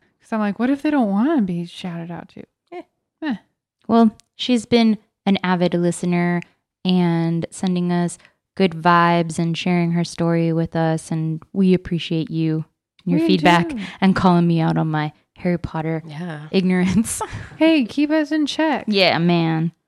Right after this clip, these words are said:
Speaker 1: Look, I appreciate Carrie. Kari? Is it Carrie or Kari? Velvet Devil Merlot. Uh, you know, send us a <laughs> D M and let us know.
Speaker 3: <laughs>
Speaker 1: But
Speaker 3: Yeah.
Speaker 1: hi.
Speaker 3: Hi. Oh,
Speaker 1: Yeah,
Speaker 3: also,
Speaker 1: well
Speaker 3: Anthony.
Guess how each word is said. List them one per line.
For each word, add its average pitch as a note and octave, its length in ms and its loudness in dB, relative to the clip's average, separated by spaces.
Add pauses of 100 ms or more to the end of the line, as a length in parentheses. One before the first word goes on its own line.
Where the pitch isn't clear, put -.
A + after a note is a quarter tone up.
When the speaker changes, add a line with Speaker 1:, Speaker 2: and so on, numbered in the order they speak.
(300)
Speaker 1:
Look, C4 220 -6 (540)
I A3 140 -4
appreciate G#3+ 420 -8 (340)
Carrie. C4 540 0
Kari? A#3+ 440 -4 (380)
Is G3+ 80 -2
it A#3 80 0
Carrie D4 380 0
or A#3 80 2
Kari? E3+ 580 -8 (240)
Velvet B3+ 320 -2
Devil A3 460 -8 (260)
Merlot. G3 480 -4 (680)
Uh, G#3+ 180 -4
you A3+ 200 -2
know, F3 240 -4
send A3+ 240 2
us A3+ 180 0
a G3 160 -4
<laughs> G3 200 0
D G#3+ 240 0
M F3 160 -4
and E3+ 140 -6
let F3+ 160 -6
us F3+ 180 -4
know. F3+ 240 -8 (120)
Speaker 3:
<laughs> F#3+ 80 -4 (580)
Speaker 1:
But A#3 140 2
Speaker 3:
Yeah. C#4+ 60 2
Speaker 1:
hi. F4 760 4 (140)
Speaker 3:
Hi. F3+ 540 0 (380)
Oh, G#3 160 4
Speaker 1:
Yeah, B3+ 160 6
Speaker 3:
also, A3 60 2
Speaker 1:
well B3 260 0 (220)
Speaker 3:
Anthony. F3+ 560 -6